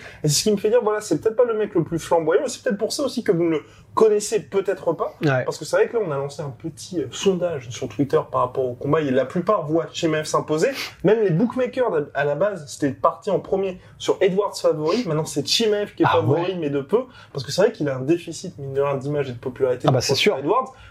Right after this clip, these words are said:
Speaker 1: mais c'est un combat, un combattant qui gère parfaitement ses combats. Et c'est là où ça va être un test extrêmement intéressant,
Speaker 2: Ouais.
Speaker 1: à mon sens,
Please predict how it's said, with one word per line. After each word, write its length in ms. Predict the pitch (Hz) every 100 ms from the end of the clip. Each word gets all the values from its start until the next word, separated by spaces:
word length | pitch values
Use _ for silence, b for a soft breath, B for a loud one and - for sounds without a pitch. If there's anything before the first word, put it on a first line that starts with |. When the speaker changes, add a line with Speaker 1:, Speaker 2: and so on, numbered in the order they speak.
| -
Speaker 1:
mais 200 | 151 214
c'est 160 | - 151
un 60 | 135
combat, 360 | - 135 - - -
un 120 | 135
combattant 420 | - 139 123 240
qui 200 | - 151
gère 180 | 135 - - -
parfaitement 520 | 262 - 196 180 190
ses 180 | - 151
combats. 280 | 147 131 - B B
Et 80 | 156
c'est 200 | 156 190
là 160 | 214 294
où 40 |
ça 140 | 202 160
va 80 | 147
être 120 | 147
un 60 |
test 220 | 135 143 -
extrêmement 440 | 208 - 202 185
intéressant, 440 | 160 - 143 139 151
Speaker 2:
Ouais. 120 | 139
Speaker 1:
à 40 | 147
mon 180 | 180
sens, 220 | 190 220